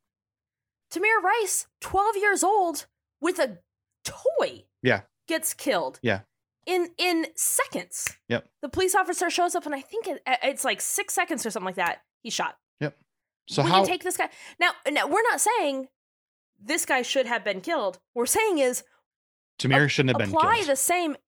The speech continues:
Speaker 1: yes.
Speaker 2: Yes.
Speaker 1: Apply the same things. Apply the same way that you police.
Speaker 2: Yeah. Yeah. That, and that's, and that's where I'm really struggling this week with it too, is, and, and, and, you know, we've kinda gone a little bit off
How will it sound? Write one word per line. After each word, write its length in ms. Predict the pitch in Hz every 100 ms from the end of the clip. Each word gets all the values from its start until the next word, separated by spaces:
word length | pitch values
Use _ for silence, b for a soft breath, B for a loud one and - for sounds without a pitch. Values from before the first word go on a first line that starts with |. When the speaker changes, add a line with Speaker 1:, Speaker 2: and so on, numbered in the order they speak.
| _
Speaker 1:
yes. 340 | 208 185 - 160
Speaker 2:
Yes. 340 | 127 123 - -
Speaker 1:
Apply 400 | - 370 427 453
the 60 | 415
same 440 | - 392 403 392
things. 560 | - 415 415 175 - -
Apply 360 | 311 311 392 466
the 80 | 440
same 360 | - 392 381 311
way 180 | 370 392
that 160 | -
you 220 | 294 302 -
police. 720 | - 311 392 247 - - - - _ _ _ _ _ _ _ _ _ _ -
Speaker 2:
Yeah. 120 | - _ _ _ _ _ _
Yeah. 140 | 104 95 _ _ _ _ _ _
That, 180 | 123 120 131
and 120 | 127
that's, 220 | 135 -
and 160 | 135 127
that's 180 | 135
where 100 | 123 107
I'm 180 | 104
really 240 | 98 98 95
struggling 320 | - 104 98
this 160 | 92 -
week 160 | 92
with 100 | 90
it 100 | 92
too, 200 | - 92
is, 180 | 87 - b b b b b _ _
and, 80 | 123
and, 160 | 131 135
and, 340 | 139 120 113 - _
you 80 | 120
know, 60 |
we've 160 | 98 98
kinda 180 | 113 104
gone 180 | 101
a 60 | 95
little 140 | 101
bit 120 | 101 95
off 260 | 92 -